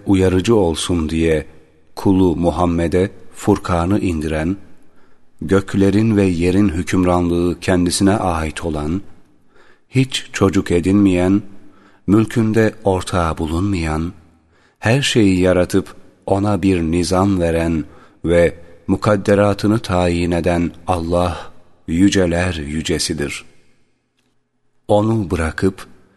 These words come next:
hiçbir şey yaratamayan, bilakis kendileri yaratılmış olan, kendilerine bile ne zarar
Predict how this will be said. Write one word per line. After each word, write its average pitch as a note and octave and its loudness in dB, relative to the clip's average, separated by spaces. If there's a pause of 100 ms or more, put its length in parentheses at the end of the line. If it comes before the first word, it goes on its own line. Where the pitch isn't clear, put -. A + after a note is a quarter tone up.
(160)
hiçbir C3+ 0
şey F#2+ 0
yaratamayan, E2+ -2 (600)
bilakis G#2 0 (320)
kendileri G2 2
yaratılmış F#2 0
olan, E2 0 (720)
kendilerine G#2+ 2
bile F#2 2 (280)
ne G#2 2
zarar F2+ 0